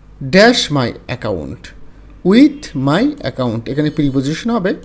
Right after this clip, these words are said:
with। "The word O B C means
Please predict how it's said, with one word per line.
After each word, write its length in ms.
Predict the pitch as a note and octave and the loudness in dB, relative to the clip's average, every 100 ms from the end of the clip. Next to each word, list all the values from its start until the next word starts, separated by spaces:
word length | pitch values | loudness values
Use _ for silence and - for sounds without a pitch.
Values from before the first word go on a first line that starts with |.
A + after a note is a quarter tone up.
| - | -12
with। 400 | C3 A2 F2+ - - - - - - - - - - - - - - - - - - - - - D#3 | -6 -4 -6 -12 -20 -20 -20 -20 -20 -20 -20 -20 -20 -20 -20 -20 -20 -20 -20 -20 -20 -20 -20 -12 2
"The 140 | F#3 | 4
word 600 | D#3 G#3 A#3+ B3 B3 - - - - - - - _ - - - | 6 4 6 4 0 -8 -18 -20 -20 -20 -20 -20 _ -20 -20 0
O 140 | F#3 G3 | 4 6
B 40 | |
C 300 | A#3+ G3+ - G2 A#2+ B2+ - - C3+ | 6 4 2 -2 -6 -14 -14 -4 4
means 340 | D#3 F3+ D4+ | 6 6 4